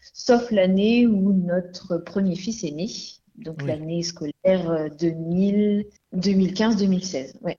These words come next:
Speaker 2: Ouais, donc ce que, ce que tu, ce que tu veux dire, c'est que, en ayant pris le, le, le parti de faire des remplacements, au fond, tu as occupé un poste, euh, euh, normal et classique, euh, comme tout le monde. Il y avait juste le statut qui était, euh, euh, qui était différent.
Speaker 1: Ouais,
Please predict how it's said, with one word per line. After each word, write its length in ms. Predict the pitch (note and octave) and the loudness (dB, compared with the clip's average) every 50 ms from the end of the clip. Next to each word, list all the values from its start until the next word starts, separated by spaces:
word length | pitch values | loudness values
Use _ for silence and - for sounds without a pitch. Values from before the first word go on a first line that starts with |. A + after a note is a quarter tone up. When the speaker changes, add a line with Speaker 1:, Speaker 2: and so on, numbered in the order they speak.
| - | -8
Speaker 2:
Ouais, 100 | - C#3+ | -10 -8
donc 180 | C3+ C3 B2 - - | -8 -8 -8 -10 -14
ce 140 | - - - | -18 -12 -8
que, 200 | - D3 D3 - | -6 -6 -6 -6
ce 120 | - - | -10 -10
que 100 | - D3 | -4 -4
tu, 480 | C#3 C3 - - D3 C#3+ C#3+ C#3+ D3 C#3+ | -4 -4 -4 -4 -2 0 0 0 -2 -4
ce 80 | - - | -8 -6
que 80 | D3+ | -6
tu 160 | C#3 - - | -6 -6 -6
veux 140 | C3+ C3 C3+ | -6 -6 -4
dire, 200 | B2+ C#3+ E3 - | -4 -4 -4 -4
c'est 200 | - - C#3 A#2 | -4 -6 -6 -6
que, 920 | - - C3 B2 A#2+ B2 A#2+ A#2+ A#2+ A#2+ A#2 A#2 A#2 A#2 A#2 A2+ A2+ A2+ G#2 | -4 -4 -4 -2 -2 -2 -2 -2 -2 -2 -4 -4 -4 -4 -4 -4 -6 -6 -6
en 180 | G#2+ A#2+ B2+ B2 | -4 -4 -4 -2
ayant 300 | B2+ B2 B2 B2 B2 A#2 | -2 -2 -2 -2 -4 -4
pris 240 | - - - C#3+ C#3 | -6 -6 -4 -2 -2
le, 400 | C3 B2 A#2 A2+ A2+ A2 A2+ A2+ | 0 0 0 0 -2 -2 -2 -4
le, 360 | A2 A2 A2 A2 G#2+ G#2+ G#2+ | -4 -4 -4 -6 -6 -6 -6
le 160 | G#2 G#2 A2 | -6 -6 -8
parti 520 | G2 - B2 A2+ - - - - C3 C3 A#2+ | -6 -6 -6 -6 -6 -8 -8 -6 -4 -4 -4
de 160 | A#2 A2+ G#2+ | -4 -6 -6
faire 200 | - - B2 A#2+ | -6 -6 -6 -6
des 120 | A#2+ A#2 | -4 -6
remplacements, 680 | A2 A2+ G#2+ - A#2 A2+ - - C#3+ C#3+ D3+ D#3 C#3 | -6 -6 -6 -6 -8 -10 -8 -8 -6 -4 -2 -2 -2
au 60 | B2 A2+ | -4 -4
fond, 320 | - - D3+ D3+ D#3 D3+ | -6 -6 -4 -2 -2 -4
tu 180 | - - C3 A#2 | -4 -4 -2 -2
as 100 | A2 A2 | 0 0
occupé 380 | A2+ A#2 - - A#2+ - - | -2 -2 -4 -6 -6 -2 -2
un 160 | B2 A#2 A2 | -2 0 -2
poste, 380 | G2+ - B2+ B2+ A2+ - - - | -2 -2 0 -2 -2 -2 -4 -2
euh, 320 | A#2+ A2+ A2 G#2+ G#2 G#2 G2 - - - - _ - | -2 0 0 0 -2 -4 -4 -8 -16 -20 -20 _ -8
euh, 160 | G2 G2+ G#2 | -6 -4 -2
normal 500 | A2+ B2 B2 A#2 G#2 A2+ B2 B2+ B2+ B2 | 0 0 0 0 0 0 0 2 2 2
et 80 | A#2 G#2+ | 0 -2
classique, 560 | - - A#2 G#2 - - C3 B2 - - B2+ | -2 -4 -6 -6 -4 -4 -4 -6 -4 -4 -4
euh, 200 | A2 G#2 G#2 G2+ | -4 -4 -4 -4
comme 220 | - A2+ A2 A2 | -4 -4 -4 -4
tout 120 | - - A#2 | -4 -4 -4
le 80 | A2+ | -2
monde. 260 | A#2+ B2 C3+ D3 C#3+ | 0 0 0 0 0
Il 220 | B2+ A#2+ A2+ A2+ G#2+ | 0 0 0 0 0
y 40 | G#2+ | -2
avait 140 | G2+ G2+ | -2 -2
juste 300 | G2+ G2+ A#2+ B2 - - | -2 -2 -4 -4 -4 -4
le 100 | - A2+ | -4 -4
statut 600 | - - - - - B2+ A2+ - - C3 C3+ C#3 | -4 -6 -6 -2 0 0 0 0 -2 -4 -4 -4
qui 120 | - - A#2+ | -4 -4 -8
était, 320 | A2+ - - G#2+ G#2+ G#2 | -6 -4 -4 -4 -2 -2
euh, 220 | G2+ G2 G2+ - - - - - - _ - | -4 -4 -6 -10 -12 -16 -20 -20 -20 _ -10
euh, 160 | A2 G#2+ F#2+ | -8 -8 -6
qui 120 | G2 - A#2 | -6 -6 -6
était 160 | G2 - A2 | -6 -6 -6
différent. 360 | G#2 G#2 - - A2+ G#2 G2 - - | -6 -6 -6 -6 -6 -8 -6 -4 -2
Speaker 1:
Ouais, 140 | G#3 - | -2 -2